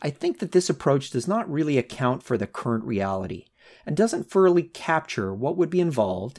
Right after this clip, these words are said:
in moving the organization's existing legacy processes, people, and capabilities into the future. In other cases, I found that the topic is largely driven by the potential for automation and cost reduction,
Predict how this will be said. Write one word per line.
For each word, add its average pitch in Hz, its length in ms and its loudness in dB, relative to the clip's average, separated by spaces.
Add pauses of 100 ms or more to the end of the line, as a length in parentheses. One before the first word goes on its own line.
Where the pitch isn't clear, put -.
(220)
in 117 140 0
moving 220 260 6
the 165 100 6
organization's 107 800 2
existing 120 600 -2
legacy 123 440 0
processes, 143 760 0
people, 120 400 -2
and 104 120 -4
capabilities 110 920 -2 (360)
into 190 240 2
the 165 100 2
future. - 520 -2 (1300)
In 185 100 4
other 254 160 2
cases, 104 640 0
I 165 140 0
found 196 320 2
that 160 80 -4
the 131 80 0
topic 135 420 0
is 113 180 2
largely 143 420 2
driven 104 380 -2
by 101 180 -4
the 101 100 -4
potential 175 560 -2
for - 260 -6
automation 135 560 2
and 101 140 -4
cost - 340 -4
reduction, - 580 -4